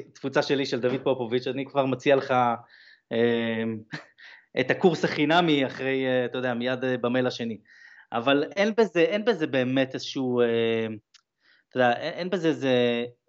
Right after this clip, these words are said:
כללי אצבע, אתה לא... זה בעיקר לעשות A B טסטינג, אבל אני לא רואה שום בעיה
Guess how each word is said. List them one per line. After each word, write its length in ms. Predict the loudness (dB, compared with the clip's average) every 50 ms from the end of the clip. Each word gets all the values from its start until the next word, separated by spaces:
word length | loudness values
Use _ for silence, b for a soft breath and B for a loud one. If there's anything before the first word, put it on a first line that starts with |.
| -20 -20 -8 -2
כללי 300 | 0 2 2 2 2 0
אצבע, 260 | 0 -4 -8 -8 -8
אתה 180 | -8 -10 -12
לא... 280 | -10 -6 -4 -4 -2 -2 -2 -2 -2 -2 -2 -2 -4 -6 -10 -16 -18 -20 -20 -20 -20 -20 -20 _
זה 180 | -6 -4 -2 -2
בעיקר 440 | 0 2 4 4 4 4 4 2 4 4
לעשות 340 | 2 2 2 2 0 0 0
A 40 | 0
B 140 | 0 0 0 2
טסטינג, 440 | 0 0 0 -2 -4 -4 -4 -4 -8 -18 _ -10
אבל 300 | -8 -6 -2 0 0 2
אני 200 | 2 2 4 6
לא 80 | 6 6
רואה 140 | 6 6 4
שום 180 | 2 0 0
בעיה 360 | 2 4 4 6 6 4 4